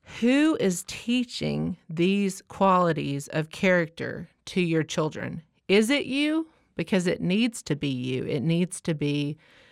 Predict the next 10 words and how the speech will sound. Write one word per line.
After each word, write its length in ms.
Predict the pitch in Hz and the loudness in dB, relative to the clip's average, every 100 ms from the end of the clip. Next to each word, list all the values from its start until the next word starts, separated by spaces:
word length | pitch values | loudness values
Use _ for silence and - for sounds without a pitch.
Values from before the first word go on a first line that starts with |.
| _ - | _ -6
the 100 | 170 | -4
parents." 760 | 160 202 220 190 - - - - - - - _ _ _ _ - | -2 2 2 2 -2 -8 -14 -14 -20 -20 -20 _ _ _ _ 2
And 360 | 196 196 190 | 4 6 6
that 160 | 180 - | 4 2
we 180 | 208 226 | 4 6
must 320 | 226 226 - | 4 4 0
learn 640 | 165 175 214 214 180 151 - - - | 0 2 4 4 4 0 -4 -20 -8
that 180 | - - | -2 -2
complimenting 800 | - 202 220 233 214 185 160 151 | 0 2 2 2 2 4 2 0
character 840 | - 190 220 233 - 139 135 143 | 0 0 2 0 -2 -2 -2 -4